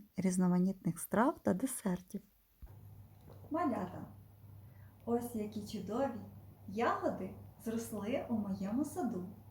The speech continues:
Це ягідки винограду. Вони дуже смачні та корисні. Як ви бачите, переді мною кілька сортів. Вони відрізняються формою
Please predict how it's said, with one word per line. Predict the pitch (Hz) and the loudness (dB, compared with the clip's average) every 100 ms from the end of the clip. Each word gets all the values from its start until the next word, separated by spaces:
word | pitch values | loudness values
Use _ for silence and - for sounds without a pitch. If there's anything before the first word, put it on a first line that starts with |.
| - - - - - | -20 -20 -20 -20 -6
Це | - 339 | 0 2
ягідки | 254 240 262 269 - | 4 2 2 0 -4
винограду. | 254 233 240 226 185 185 185 - - - - - - - 214 | -2 0 0 -2 -4 -6 -10 -12 -16 -18 -18 -20 -18 -10 0
Вони | 208 196 190 | 2 2 0
дуже | 196 196 | -4 -6
смачні | - 190 - 226 233 330 - - - | -6 -6 -4 -2 0 0 -2 -14 -8
та | 240 | -6
корисні. | 359 370 269 262 262 247 247 - - - - - - - - - - - | -4 0 0 0 -2 -2 -4 -8 -16 -18 -18 -16 -16 -18 -18 -20 -16 -2
Як | 233 233 | 0 0
ви | 208 | -2
бачите, | 185 190 302 - - 240 208 - - | -2 0 0 0 -4 -6 -6 -10 -6
переді | 226 214 190 | -4 -2 -2
мною | 185 220 330 269 | -2 0 0 -2
кілька | - 247 254 269 | -2 -4 0 -2
сортів. | - - - - 185 - - - - - - - | -2 -6 -8 -10 -10 -10 -18 -20 -18 -18 -14 -6
Вони | 202 247 320 - - | 0 2 2 -2 -8
відрізняються | 202 196 208 202 185 180 180 180 - - - - - - - - | -4 -4 -4 -4 -2 0 0 -4 -8 -12 -14 -20 -18 -18 -14 0
формою | 269 254 233 240 233 | 2 4 2 2 0